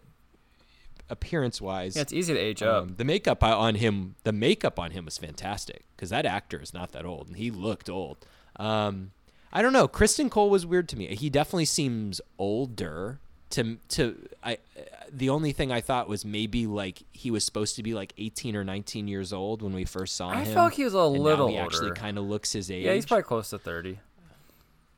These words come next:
Speaker 1: Yeah. So, I don't know. That's, that, that's the only thing I
Speaker 2: I
Speaker 1: thought.
Speaker 2: just thought it was amusing. Like, they have
Speaker 1: Um,
Speaker 2: these people that, it's only been ten years.
Speaker 1: Well,
Speaker 2: It
Speaker 1: but
Speaker 2: ain't
Speaker 1: they,
Speaker 2: been, like, thirty.
Speaker 1: they aged up Laenor, right?
Speaker 2: Yeah,
Speaker 1: They,
Speaker 2: they na-,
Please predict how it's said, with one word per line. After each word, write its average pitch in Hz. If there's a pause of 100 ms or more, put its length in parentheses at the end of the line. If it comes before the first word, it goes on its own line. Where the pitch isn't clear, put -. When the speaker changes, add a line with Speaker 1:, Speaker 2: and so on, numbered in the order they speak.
(680)
Speaker 1:
Yeah. 90 (220)
So, 113
I 127
don't 151
know. 107 (120)
That's, 127 (100)
that, 123
that's 120
the 113
only 98
thing 87
I 78
Speaker 2:
I 80
Speaker 1:
thought. 180
Speaker 2:
just 202
thought 196
it -
was 170
amusing. 135
Like, 117
they 123
have 127
Speaker 1:
Um, 123
Speaker 2:
these 123
people 110 (100)
that, 107
it's 123
only 156
been 123
ten 110
years. 101
Speaker 1:
Well, 190
Speaker 2:
It 127
Speaker 1:
but 147
Speaker 2:
ain't 147
Speaker 1:
they, 165
Speaker 2:
been, 131
like, 113
thirty. 135
Speaker 1:
they 127
aged 143
up 131
Laenor, 120
right? 104
Speaker 2:
Yeah, 175
Speaker 1:
They, 110
Speaker 2:
they 151
na-, 196